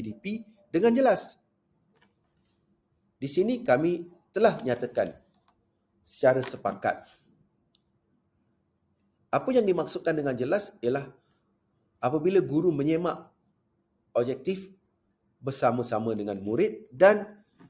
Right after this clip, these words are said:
akhirnya guru dapat membuat kesimpulan dari segi pengajaran guru itu sendiri.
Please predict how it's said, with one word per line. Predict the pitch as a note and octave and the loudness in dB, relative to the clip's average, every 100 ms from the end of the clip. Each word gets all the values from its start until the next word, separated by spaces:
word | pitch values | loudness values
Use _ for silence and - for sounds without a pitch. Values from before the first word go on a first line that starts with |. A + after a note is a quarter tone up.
| _ D3 | _ -2
akhirnya | D3+ F#3+ G3+ B3 - - _ _ _ _ _ - | 2 2 2 -4 -6 -18 _ _ _ _ _ -8
guru | C#3+ A#3+ A#3+ | 2 2 4
dapat | D#3+ D3+ D#3+ C3 | 2 2 2 0
membuat | B2 B2 F3+ - _ _ _ - | -4 -2 -2 -4 _ _ _ -8
kesimpulan | - E3+ E3+ F3+ A2+ D#2 - _ _ _ _ _ _ _ _ _ _ _ _ - | -4 -2 0 2 0 -2 -14 _ _ _ _ _ _ _ _ _ _ _ _ -2
dari | A2+ B2 | 0 -2
segi | A#2 A2 E3+ - - _ _ _ _ - | -6 -8 -8 -8 -18 _ _ _ _ -4
pengajaran | C#3+ C3 B2+ A#2+ G#2+ | 0 2 2 2 0
guru | A2+ A2+ | -6 -8
itu | - F#2+ | -10 -14
sendiri. | - E2 D#2 | -16 -16 -16